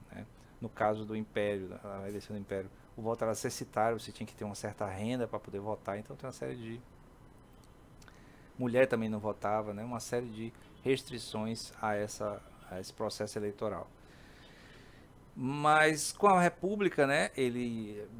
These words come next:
evidentemente assume também o lado republicano, né, como a maioria dos, dos políticos, né, fica muito difícil não, não, não ir para o lado da República, e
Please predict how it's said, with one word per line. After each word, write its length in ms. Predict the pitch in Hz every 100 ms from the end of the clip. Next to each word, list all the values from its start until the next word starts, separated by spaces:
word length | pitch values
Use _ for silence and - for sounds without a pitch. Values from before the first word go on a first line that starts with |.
| 104 110 -
evidentemente 640 | 107 104 107 107 107 104 117
assume 500 | 107 - 156 160 117
também 580 | - 104 98 98 95 98 - - - 104
o 60 |
lado 260 | 101 92 95
republicano, 800 | 110 - 113 135 139 143 180 269 - - 110
né, 200 | 120 135 147 -
como 160 | -
a 60 | 101
maioria 320 | 95 95 87
dos, 340 | 90 92 - -
dos 120 | 110
políticos, 640 | - 147 113 147 - 147 104
né, 180 | 110 120
fica 140 | -
muito 160 | 101 101
difícil 420 | 98 - 95 - - - - - -
não, 240 | 101 110 - - - - -
não, 240 | 113 110 101
não 200 | 101 120
ir 300 | 123 175 156 - - - - -
para 160 | 104 101
o 60 |
lado 160 | 101 95
da 80 | 101
República, 560 | 117 - 131 147 175 -
e 480 | 165 185 202 180